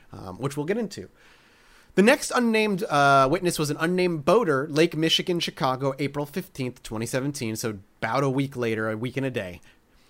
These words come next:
The witnesses who chose to remain anonymous were on Lake Michigan between, um, well, I think that's ten, uh, yeah, ten P M and two A M when they saw the large creature flying.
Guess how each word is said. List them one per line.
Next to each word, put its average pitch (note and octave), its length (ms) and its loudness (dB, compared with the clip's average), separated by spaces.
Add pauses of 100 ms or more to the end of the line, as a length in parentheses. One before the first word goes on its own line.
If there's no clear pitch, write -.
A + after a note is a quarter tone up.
(240)
The D#3 100 2
witnesses A3+ 480 4
who G3 100 0
chose F#3+ 280 2
to G#3+ 80 -2
remain E3+ 220 2
anonymous C#4 520 0
were E3 140 0
on E3 160 0
Lake E3 180 0
Michigan D3 440 -2
between, C#3+ 760 0
um, A2 640 -4 (260)
well, C3 180 -10
I A2 60 -8
think B2+ 200 -8
that's A2+ 180 -10
ten, E3+ 260 -2
uh, C#3 340 -2 (440)
yeah, C3 160 -4
ten F#3 280 -4
P G3 200 -2
M D#3+ 160 0
and C#3 100 -4
two D3+ 220 -2
A B2 180 -2
M F#2+ 220 -8
when A2 140 -4
they A#2 100 -4
saw C3 240 0
the C#3 100 -2
large G#2+ 320 -6
creature G#2+ 260 -12
flying. B2+ 520 -4